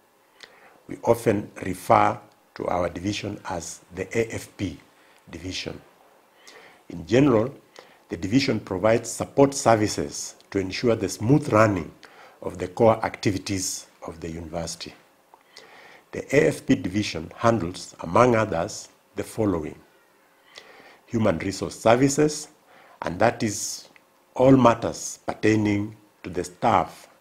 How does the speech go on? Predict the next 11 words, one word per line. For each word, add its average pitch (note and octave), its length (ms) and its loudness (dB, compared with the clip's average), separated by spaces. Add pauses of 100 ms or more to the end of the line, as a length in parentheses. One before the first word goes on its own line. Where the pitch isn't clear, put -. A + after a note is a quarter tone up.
(120)
required G#2+ 480 2
for G2 100 -6
the F2 120 -6
operation F2 640 -8 (160)
of - 240 -12
the E2 160 -10 (140)
university. D#2+ 680 -10 (1200)
Administrative G#2 800 -2
services A#2 800 2
such - 360 -2
as E2+ 400 -4